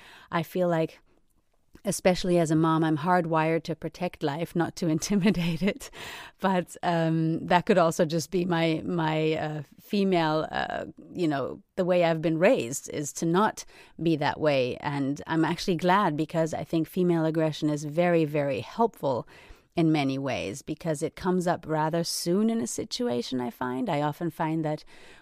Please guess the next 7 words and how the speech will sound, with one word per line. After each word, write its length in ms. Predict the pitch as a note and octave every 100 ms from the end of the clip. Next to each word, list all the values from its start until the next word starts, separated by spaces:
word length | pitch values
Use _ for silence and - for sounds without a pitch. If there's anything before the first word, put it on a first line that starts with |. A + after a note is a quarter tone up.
| -
we 440 | F3 F#3 F3+ F3 -
are 160 | E3 D#3
more 320 | D#3+ F3 F3
seismographic 1200 | E3 - E3 E3+ E3+ D#3+ E3 E3 E3 - - - - - - -
with 300 | - D3 C3
it. 140 | - -
We 360 | F3 F3+ G#3